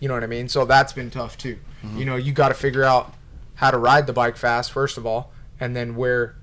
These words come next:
Speaker 1: you need it to do certain things. You know, with my Honda, I kinda knew that pretty good. I knew, I knew
Speaker 2: Mm-hmm.
Speaker 1: it like the back of my hand. I knew what base was, and I knew which direction I wanted to go. With the Suzuki,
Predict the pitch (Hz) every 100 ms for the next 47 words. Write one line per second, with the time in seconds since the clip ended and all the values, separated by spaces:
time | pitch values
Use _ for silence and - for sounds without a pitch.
0 | - 139 127 127 120 - 120 123 120 -
1 | 123 107 107 120 107 104 127 120 117 120
2 | 127 117 135 147 127 131 - - - 131
3 | 127 139 123 123 135 131 120 - 131 120
4 | - 139 117 151 131 110 120 123 123 117
5 | 120 123 127 123 120 120 120 117 113 113
6 | 127 110 110 127 123 117 117 127 127 151
7 | 151 151 123 117 120 120 117 - 117 120
8 | 117 113 110 110 113 113 113 - - -
9 | - 135 117 - 113 139 151 120 127